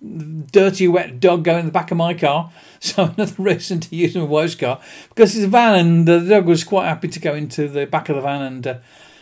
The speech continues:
that was good. And besides, the other reason was the fact that, uh, I've got a lot of stuff to carry.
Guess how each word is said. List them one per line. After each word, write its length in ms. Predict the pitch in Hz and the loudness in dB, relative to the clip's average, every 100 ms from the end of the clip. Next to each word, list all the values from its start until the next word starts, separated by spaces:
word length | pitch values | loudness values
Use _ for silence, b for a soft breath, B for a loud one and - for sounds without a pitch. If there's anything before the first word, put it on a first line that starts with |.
| b _ | b _
that 140 | - 160 | -6 -6
was 100 | 120 | -4
good. 300 | - 139 - - | -2 -4 -6 -10
And 260 | 196 208 | -6 -4
besides, 560 | 196 196 233 226 160 - | -2 0 0 0 -2 -2
the 140 | 220 | 2
other 160 | 233 226 | 4 8
reason 460 | 226 233 196 214 214 | 8 6 4 4 4
was 140 | 208 | 2
the 80 | 196 | 0
fact 240 | 220 196 | 0 0
that, 280 | 202 190 - | -2 -2 0
uh, 120 | 190 | 0
I've 100 | 180 | 2
got 140 | 220 220 | 4 6
a 20 | |
lot 180 | 226 175 | 4 2
of 60 | |
stuff 200 | - 226 | 0 -2
to 60 | 196 | 0
carry. 440 | 208 226 214 127 | 0 2 2 0